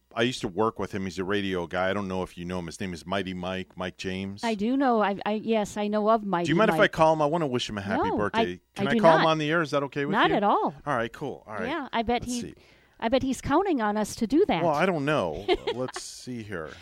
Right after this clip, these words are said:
Speaker 2: Maybe he's gonna put us through his radio board and signal, and,
Speaker 1: I don't
Speaker 2: uh,
Speaker 1: know.
Speaker 2: maybe we'll do, like, a crosshairs kind of air
Speaker 1: I don't know, but I
Speaker 2: wave
Speaker 1: just
Speaker 2: kind of
Speaker 1: wanna
Speaker 2: thing.
Speaker 1: wish him a happy birthday. He's a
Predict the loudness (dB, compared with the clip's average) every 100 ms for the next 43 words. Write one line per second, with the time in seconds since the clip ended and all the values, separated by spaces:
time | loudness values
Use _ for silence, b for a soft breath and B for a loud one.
0 | B -4 -2 -2 -6 -8 -10 -8 -8 -8
1 | -4 -2 -2 -4 -12 -16 -6 -4 -2 -2
2 | 0 0 -2 -2 -2 0 -2 -4 -2 0
3 | 0 -2 -6 -6 -6 -4 -6 -4 -6 0
4 | 0 2 0 0 0 0 0 -2 -2 -2
5 | -4 -4 -6 -8 -10 0 0 0 -10 -18
6 | -12 -4 -2 -2 -4 -8 -6 -4 -4 -2
7 | 0 0 0 -2 0 2 0 -2 0 2
8 | 2 0 0 -6 -6 -6 -6 -6 -8 -8
9 | -6 -10 -10 -14